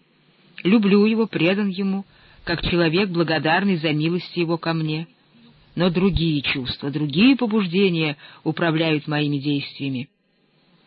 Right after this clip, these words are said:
Я сделался рабом его железной воли, паденщиком ее, чтобы выиграть его милости и доверие. А милости и доверие его нужны мне для исполнения моей идеи.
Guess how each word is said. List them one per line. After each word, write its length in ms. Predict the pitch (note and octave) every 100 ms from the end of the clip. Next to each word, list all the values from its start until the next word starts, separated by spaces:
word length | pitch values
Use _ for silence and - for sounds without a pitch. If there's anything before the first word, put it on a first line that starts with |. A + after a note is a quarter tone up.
| _ _ _ -
Я 220 | E3+ G3+
сделался 720 | E3+ A#3+ B3+ B3 - A#3+ A#3
рабом 380 | - G#3 F#3+ A#3+
его 280 | G#3 G#3+ A#3
железной 500 | G3 G#3+ A3+ G3+ A3+
воли, 460 | F#3+ D3+ C3 A2+ C#3+ _ _ - -
паденщиком 720 | - A3 G3 D#3 - D3+ - C#3+
ее, 400 | C#3 C3+ C3 C#3+ _ _ _ _
чтобы 340 | - F#3+ F3
выиграть 480 | F3 G3 F3+ F3 -
его 180 | F3+ E3+
милости 460 | E3+ G3+ G3 - E3+
и 60 |
доверие. 600 | D#3+ D#3 C#3 C3 B2+ C3+ - _ _ _ _ _ - - -
А 120 | E3
милости 460 | F#3 A#3+ A#3 - G#3+
и 40 |
доверие 600 | F#3+ F#3+ F3 C4+ C4+ A#3+
его 280 | G3+ D#3 D3+
нужны 420 | D#3 D#3 C#3+ F#3
мне 180 | B3 B3
для 200 | F#3 F3
исполнения 640 | E3 F3 D3+ C#3+ D#3+ G3
моей 400 | G#3 D3+ C3+ C#3
идеи. 420 | E3 C3+ C3+ C3+